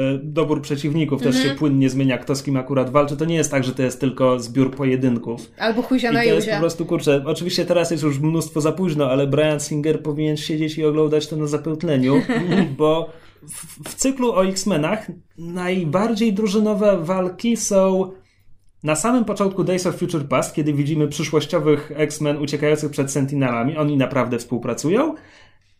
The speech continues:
Speaker 1: i w First Class, którego nie robił Singer.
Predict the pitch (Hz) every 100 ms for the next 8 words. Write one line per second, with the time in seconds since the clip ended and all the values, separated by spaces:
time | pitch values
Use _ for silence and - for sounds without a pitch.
0 | _ _ _ _ 202 196 220 185 - 175
1 | - 160 151 151 143 139 135 127 107 104
2 | -